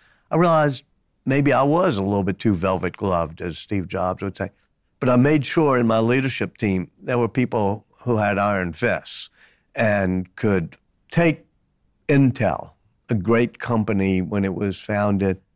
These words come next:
and leadership team. You had to have Andy Grove, uh, you had to have, um, Bob Noyce, who was the nicest, friendliest C E O ever. He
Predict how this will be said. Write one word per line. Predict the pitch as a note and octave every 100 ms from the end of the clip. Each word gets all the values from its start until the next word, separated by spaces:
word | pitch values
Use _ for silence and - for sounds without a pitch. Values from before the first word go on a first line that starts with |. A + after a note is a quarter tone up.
| _ _ _ -
and | A2+ G#2
leadership | A2 G2+ G2 F#2 -
team. | F2 D#2+ _ _ _ -
You | C#3+
had | F3+ F3+
to | E3+
have | C3+
Andy | C3+ C3+ B2
Grove, | G#2 A2+ A2 G#2+ G2+ -
uh, | A2
you | A#2+
had | D#3 E3
to | D3
have, | C3+ B2 G#2+
um, | G#2 G2 F#2+ - _
Bob | A#2 A2+ G#2
Noyce, | G2 D#2+ - - A#2+
who | A#2
was | G#2+ F#2+
the | A2+ - _ _ _
nicest, | D#3+ D#3+ C#3+ - D2+ - - _ _ _ _ _ _ _ _ _ _ _ _ -
friendliest | - - E3 B2 F2 - - -
C | B2+ A#2+ A2+
E |
O | G#2
ever. | F#2+ F2 F2
He | G#2+ C3+ A#2+